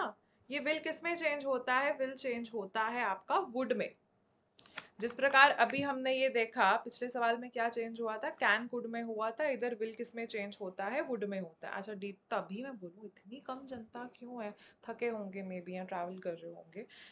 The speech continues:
चलो कोई दिक्कत नहीं, उनका पेपर अच्छा हो जाए तो वही सही है। देख तो वो बाद में भी लेंगे, है ना।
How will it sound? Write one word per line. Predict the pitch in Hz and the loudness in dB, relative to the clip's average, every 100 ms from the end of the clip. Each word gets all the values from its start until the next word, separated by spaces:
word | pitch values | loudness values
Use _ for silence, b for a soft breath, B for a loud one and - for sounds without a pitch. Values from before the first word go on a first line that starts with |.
| - | -14
चलो | 208 190 | -8 -6
कोई | 190 175 | -6 -6
दिक्कत | 170 - - - | -8 -10 -12 -10
नहीं, | 214 | -12
उनका | 208 196 | -8 -6
पेपर | 165 - 175 | -6 -6 -6
अच्छा | 175 - | -6 -8
हो | 175 170 | -8 -8
जाए | 175 | -10
तो | 175 165 | -12 -12
वही | 170 | -12
सही | 185 190 | -10 -8
है। | 226 - B B B B B B _ _ _ | -8 -10 B B B B B B _ _ _
देख | 180 196 190 | -4 -4 -4
तो | 202 | -6
वो | 214 | -6
बाद | 202 147 | -4 -4
में | 185 - | -6 -8
भी | 151 | -14
लेंगे, | 151 - 170 - _ _ - | -16 -16 -20 -20 _ _ -6
है | |
ना। | 247 | -2